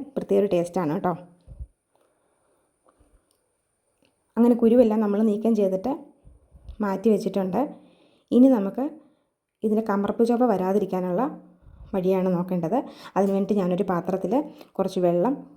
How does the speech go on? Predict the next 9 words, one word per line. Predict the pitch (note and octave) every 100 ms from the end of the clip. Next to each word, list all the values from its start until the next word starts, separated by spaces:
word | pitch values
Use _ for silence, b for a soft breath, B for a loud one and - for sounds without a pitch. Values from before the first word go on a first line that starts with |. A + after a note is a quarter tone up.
| - F#3+
ഗ്യാസിൽ | F3+ F3 A3+
തിളയ്ക്കാൻ | A3+ D#3+ F#3 G#3
വെച്ചിട്ടുണ്ടായിരുന്നു. | E3+ F#3 F3 D#3 D#3+ G#3+ C#4 B B B
അപ്പോൾ | -
തിളയ്ക്കേണ്ട, | A3+ F#3+ A3+ G#3 A#3 -
just | A3 A3
ഒന്ന് | B3+ A#3+
ചൂടായാൽ | G#3+ G#3 G3+ G3 F#3+
മതി. | F#3